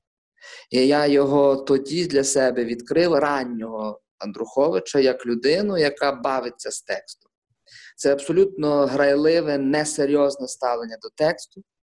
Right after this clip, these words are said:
Мене це абсолютно підкупляло. Я в цьому бачив себе.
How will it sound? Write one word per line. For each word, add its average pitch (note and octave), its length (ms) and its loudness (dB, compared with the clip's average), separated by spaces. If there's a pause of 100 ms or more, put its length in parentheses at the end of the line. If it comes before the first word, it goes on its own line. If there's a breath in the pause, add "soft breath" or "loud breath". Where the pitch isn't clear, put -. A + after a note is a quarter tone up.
(180)
Мене C#3 220 0
це C#3 200 -2
абсолютно D3 760 -2
підкупляло. C#3 760 -4 (280 loud breath)
Я B2 120 4
в A#2+ 40 -8
цьому C3 260 2
бачив B2 420 -2
себе. D3 500 0